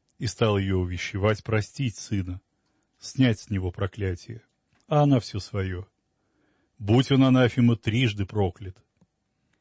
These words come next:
Но недаром совершилось чудо Божие.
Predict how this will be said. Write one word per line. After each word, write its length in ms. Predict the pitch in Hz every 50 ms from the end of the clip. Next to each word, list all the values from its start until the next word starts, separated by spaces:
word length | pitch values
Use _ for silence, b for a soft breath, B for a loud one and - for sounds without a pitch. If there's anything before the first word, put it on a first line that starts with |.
| _ _ _ _ _ _ _ -
Но 180 | 107 120 151 185
недаром 680 | 190 190 180 139 127 123 127 123 120 117 113 107 - _ _ _ _ _
совершилось 680 | - - - 98 95 87 87 - - 143 160 160 143 -
чудо 360 | - - - 107 104 101 101
Божие. 520 | 95 98 98 95 92 90 85 87 92 92